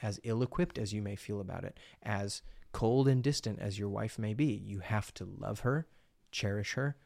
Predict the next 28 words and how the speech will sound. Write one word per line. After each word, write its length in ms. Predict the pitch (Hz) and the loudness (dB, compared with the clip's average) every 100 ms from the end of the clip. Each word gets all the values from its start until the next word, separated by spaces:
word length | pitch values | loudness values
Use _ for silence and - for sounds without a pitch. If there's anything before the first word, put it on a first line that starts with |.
| _ - | _ -6
listen 320 | 104 107 117 | -2 0 0
to 100 | 110 | 2
her, 300 | 107 107 107 - | 2 0 -2 -6
and 180 | 101 101 | -6 -4
lead. 300 | 98 92 - _ _ _ _ _ _ _ _ _ 120 | -4 -8 -14 _ _ _ _ _ _ _ _ _ -2
And 160 | 113 | 0
the 80 | 110 - | -2 -6
o-, 300 | - 139 - - | 0 0 0 -2
that's, 240 | 127 - - - | 0 0 -4 -8
it's 300 | 113 - - - _ | -6 -4 -6 -8 _
this 180 | 117 101 | -4 -4
deep 340 | 101 147 190 - | 0 4 4 2
irony 440 | 120 131 107 95 - _ 147 | 2 4 2 -2 -10 _ -2
because 340 | 113 127 104 | 0 2 2
it's, 300 | 104 - - _ _ - | 0 -2 -4 _ _ -8
it's 160 | 110 | -8
all, 260 | - 76 113 | -4 -2 0
a 80 | 104 | 0
positive 500 | - 120 131 135 131 | 2 6 6 6 2
feedback 460 | - 151 143 143 156 | 4 4 4 2 2
loop 180 | 151 - | 2 2
and 160 | 127 117 | 0 2
a 40 | |
negative 340 | 110 107 101 | 2 2 -2
feedback 380 | - 98 95 95 | -4 -6 -6 -8
loop. 200 | - - - - - | -8 -10 -18 -20 -8
And 100 | - | -2
the 100 | 107 | -2